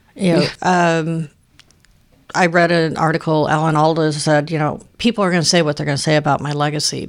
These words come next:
Speaker 1: but I'm not gonna worry about it because I want to just live my best life."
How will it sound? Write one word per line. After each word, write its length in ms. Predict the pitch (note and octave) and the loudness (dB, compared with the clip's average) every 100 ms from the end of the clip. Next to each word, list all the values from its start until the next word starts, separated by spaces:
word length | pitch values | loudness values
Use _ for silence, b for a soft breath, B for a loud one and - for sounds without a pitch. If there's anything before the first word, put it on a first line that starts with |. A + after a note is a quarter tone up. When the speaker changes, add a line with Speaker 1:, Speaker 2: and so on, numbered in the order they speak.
| E3+ | -8
Speaker 1:
but 340 | - D#3+ - - | 0 0 0 -4
I'm 140 | - F3 | 0 2
not 160 | F3+ | 2
gonna 120 | G3+ E3 | 2 0
worry 280 | F#3 G#3+ | 2 2
about 260 | E3 C#3+ C#3 | 2 0 0
it 220 | C#3 - | -2 -4
because 560 | E3 D3+ D#3 D3+ D3 - B B B B | -6 -2 -2 -2 -4 -8 B B B B
I 280 | F3 F3+ G3 | 0 2 0
want 400 | E3+ D#3+ D#3 - | -2 -2 -4 -6
to 120 | - | -6
just 240 | D#3 D3+ - | -2 -2 0
live 240 | D#3 D3 | -2 0
my 140 | D3 | 0
best 340 | D3 B2+ A#2+ - | 0 -2 -2 -2
life." 400 | D3+ - - | 0 -2 -8